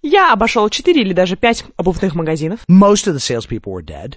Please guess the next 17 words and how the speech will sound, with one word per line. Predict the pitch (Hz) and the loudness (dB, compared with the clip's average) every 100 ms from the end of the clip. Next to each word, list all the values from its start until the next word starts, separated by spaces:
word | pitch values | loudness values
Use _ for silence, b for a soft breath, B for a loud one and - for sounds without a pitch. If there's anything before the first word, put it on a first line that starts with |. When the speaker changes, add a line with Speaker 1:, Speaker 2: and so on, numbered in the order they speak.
| - | -4
Speaker 1:
Большинство | 226 311 359 - 370 | -2 0 -2 0 -2
продавцов | 240 220 - 247 | 0 -2 0 -2
вели | 196 233 | 0 -2
себя | - 196 | -2 -4
как | 196 196 | -4 -2
мертвецы. | 208 - 185 - 170 214 _ | -4 -4 -8 -4 -8 -8 _
Speaker 2:
Nobody | 196 202 196 | 2 4 2
really | 151 143 | 2 0
wanted | 131 120 | -2 -4
to | 104 90 | -6 2
help | 185 - | 2 2
me. | 98 131 | -6 -2
Speaker 1:
Никто | 254 269 359 | -2 0 0
не | 349 | 0
собирался | - 214 240 247 | 0 2 2 0
мне | 214 196 | -2 0
помогать. | 190 170 175 214 | 0 0 -2 -4